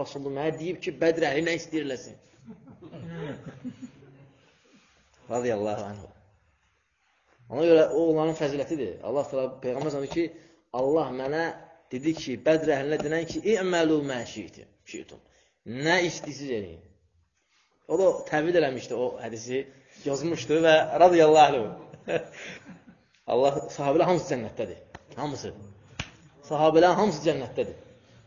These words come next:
Heç bir sahabə, e, əzab, cəza görməyəcək.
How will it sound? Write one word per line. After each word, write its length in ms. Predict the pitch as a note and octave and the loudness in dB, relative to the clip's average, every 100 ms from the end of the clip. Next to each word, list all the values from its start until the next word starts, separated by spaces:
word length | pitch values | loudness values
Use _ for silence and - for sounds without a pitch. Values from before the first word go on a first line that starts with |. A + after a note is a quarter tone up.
| - - _ _ _ _ - - - - | -20 -20 _ _ _ _ -20 -20 -20 -8
Heç 260 | A#2 F#3+ - E3+ | 2 2 2 2
bir 120 | F3 | 2
sahabə, 520 | - D3 D3+ D#3 F3 F#3+ F#3 - - - _ _ _ | 2 0 2 2 4 2 0 -6 -18 -20 _ _ _
e, 280 | - - - - - D#2+ - _ _ - | -20 -20 -20 -20 -20 -20 -20 _ _ -2
əzab, 360 | D3+ F3+ F#3+ D#3+ | 4 6 6 6
cəza 240 | C3+ D#3 E3 | 2 4 4
görməyəcək. 540 | E3 D3+ A#2 E2 - | 4 2 0 -10 -18